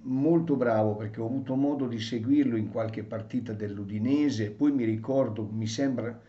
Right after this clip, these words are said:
non mi ricordo in quale partita lo fece, io mi ricordo che fece un gol bellissimo, non so se contro la Roma, mi, mi sembra, qualcosa del genere, o contro la Lazio, non mi ricordo, però so che fece un gran bel gol.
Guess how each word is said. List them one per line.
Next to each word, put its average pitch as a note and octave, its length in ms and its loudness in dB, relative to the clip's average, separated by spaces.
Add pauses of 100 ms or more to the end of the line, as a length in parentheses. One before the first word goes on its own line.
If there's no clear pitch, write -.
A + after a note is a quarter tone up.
(200)
non C3+ 200 -2
mi E3 80 2
ricordo C3+ 380 0
in G#2+ 120 -2
quale A2+ 300 0
partita A2 600 -4
lo G#2 100 -6
fece, A2+ 360 -4
io D3 60 0
mi C#3 80 0
ricordo A#2+ 420 -2
che G#2+ 60 -6
fece A#2 220 -6
un A2+ 160 -4
gol C3 280 0
bellissimo, A#2 800 -2
non G#2+ 100 -4
so C#3 100 -6
se A#2+ 140 -10
contro A2 280 -4
la G#2+ 100 -2
Roma, G#2+ 280 -2
mi, F#2+ 180 -4
mi F#2+ 200 -10
sembra, F#2+ 460 -8
qualcosa G#2+ 440 -10
del G2+ 180 -8
genere, G#2 240 -8
o G2+ 80 -12
contro A2 320 -10
la A2+ 120 -6
Lazio, E2+ 560 -10 (320)
non B2 160 -2
mi B2+ 100 2
ricordo, G#2+ 460 -6
però C3+ 180 -6
so C3 140 -6
che A2 100 -4
fece A2 320 -6
un A2 100 0
gran A2 300 0
bel G#2+ 220 -4
gol. A2 360 -8